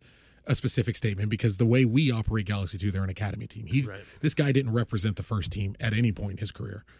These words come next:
Speaker 1: Uh, so I, I guess for me, it's just
Speaker 2: So
Speaker 1: a,
Speaker 2: the
Speaker 1: it's
Speaker 2: statement should come from the first team.
Speaker 1: The statement should co-,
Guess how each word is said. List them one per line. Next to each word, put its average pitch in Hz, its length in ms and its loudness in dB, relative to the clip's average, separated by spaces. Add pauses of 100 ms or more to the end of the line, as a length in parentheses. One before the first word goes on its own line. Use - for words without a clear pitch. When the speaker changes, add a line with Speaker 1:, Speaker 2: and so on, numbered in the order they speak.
(380)
Speaker 1:
Uh, - 240 -14
so 160 160 0
I, 151 260 0
I 139 60 -2
guess 160 180 4
for 135 120 4
me, 135 180 6
it's 113 100 2
just 110 160 0
Speaker 2:
So - 60 0
Speaker 1:
a, 135 40 -2
Speaker 2:
the 135 60 2
Speaker 1:
it's 107 80 0
Speaker 2:
statement 127 300 2
should 107 180 -4
come 95 160 -6
from 90 160 -16
the 90 80 -18
first - 280 -16
team. - 180 -18
Speaker 1:
The 143 100 4
statement 190 480 2
should - 240 0
co-, 160 120 2